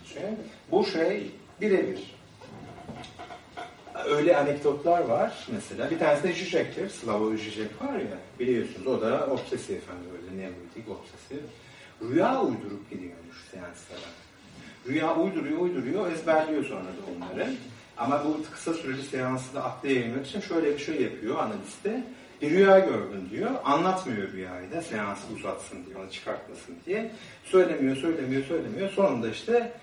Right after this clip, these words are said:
anlatıyor rüyayı. Ama sonunda anlatıyor. Çünkü hiç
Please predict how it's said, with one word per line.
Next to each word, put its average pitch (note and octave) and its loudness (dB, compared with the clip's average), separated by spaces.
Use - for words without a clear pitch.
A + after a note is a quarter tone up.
anlatıyor D#3+ 2
rüyayı. - -12
Ama - -4
sonunda F3 0
anlatıyor. C#3+ -4
Çünkü D#3 -4
hiç - -16